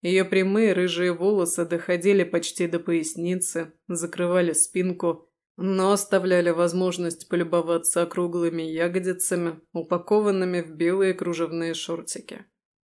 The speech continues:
После длительного путешествия,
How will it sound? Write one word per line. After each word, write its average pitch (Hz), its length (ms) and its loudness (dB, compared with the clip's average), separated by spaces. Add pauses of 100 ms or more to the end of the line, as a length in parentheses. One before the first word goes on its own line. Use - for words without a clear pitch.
(220)
После 180 340 0
длительного 180 680 2
путешествия, 165 1000 -4